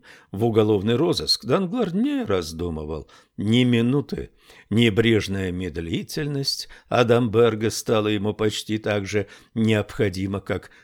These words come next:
расслабляющая бутылка пива. Наверное, потому что комиссар уравновешивал его беспокойный характер, которому иной раз не хватало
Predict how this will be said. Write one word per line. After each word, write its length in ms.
расслабляющая 1120
бутылка 520
пива. 680
Наверное, 560
потому 380
что 200
комиссар 680
уравновешивал 880
его 240
беспокойный 680
характер, 600
которому 720
иной 400
раз 260
не 100
хватало 640